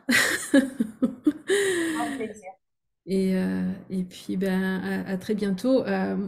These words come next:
Speaker 1: moi, je, j'ai posé d'autres thèmes, euh, comme ça de, de présentation qui vont être un petit peu orientés. Euh, le prochain, un peu en lien, ce sera avec, euh, avec les, les épiceries coopératives. Alors ça, c'est, c'est pareil, en,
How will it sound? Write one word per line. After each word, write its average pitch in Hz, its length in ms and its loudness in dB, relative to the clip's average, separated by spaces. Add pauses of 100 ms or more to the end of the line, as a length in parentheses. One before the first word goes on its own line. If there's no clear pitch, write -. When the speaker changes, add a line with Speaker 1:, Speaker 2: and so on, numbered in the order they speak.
(180)
Speaker 1:
moi, 214 180 4
je, 196 420 2 (520)
j'ai 214 160 -2
posé 208 420 2 (200)
d'autres 262 320 4
thèmes, 233 440 2 (120)
euh, 175 400 -4 (160)
comme 202 160 0
ça 220 260 0
de, 190 240 4
de 190 120 4
présentation 220 680 2
qui 240 160 -2
vont 196 140 2
être 202 160 -2
un 202 80 2
petit 190 140 -2
peu 226 140 4
orientés. 220 580 2 (440)
Euh, 196 220 2
le 196 140 4
prochain, 247 640 2 (720)
un 220 160 6
peu 262 200 6
en 240 100 8
lien, 226 300 6
ce 233 160 -2
sera 214 320 0
avec, 196 400 0
euh, 185 180 4 (460)
avec 202 400 2
les, 190 760 2
les 196 340 2
épiceries 254 440 2
coopératives. 233 760 4
Alors 185 220 4
ça, 226 160 -2
c'est, 202 240 0
c'est 196 160 0
pareil, 208 440 4
en, 180 60 2